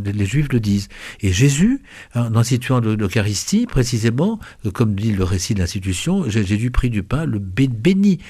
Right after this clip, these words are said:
Et dans la nouvelle traduction, euh, du missel de, romain que nous attendons encore,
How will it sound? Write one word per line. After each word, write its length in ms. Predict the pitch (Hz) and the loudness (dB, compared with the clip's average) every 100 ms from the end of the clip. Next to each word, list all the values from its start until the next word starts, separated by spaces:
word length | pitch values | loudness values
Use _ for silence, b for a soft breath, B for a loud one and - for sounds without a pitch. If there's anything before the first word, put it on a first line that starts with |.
| B - | B -4
Et 180 | 117 | -4
dans 320 | 104 127 104 110 | -4 -4 2 4
la 120 | 110 | 4
nouvelle 200 | 127 170 | 4 4
traduction, 680 | - 131 123 - 139 131 123 B B - | 2 0 0 0 2 2 0 B B -4
euh, 80 | 107 | -4
du 140 | 98 | 0
missel 640 | 104 101 - 117 107 95 90 | 0 0 0 0 0 -2 -2
de, 80 | 98 | -4
romain 420 | 92 104 107 117 | -2 0 0 -2
que 140 | - | 0
nous 240 | 95 92 98 | -2 0 0
attendons 460 | 92 104 95 101 | 0 0 2 0
encore, 560 | 92 92 - 185 233 | 0 0 2 2 2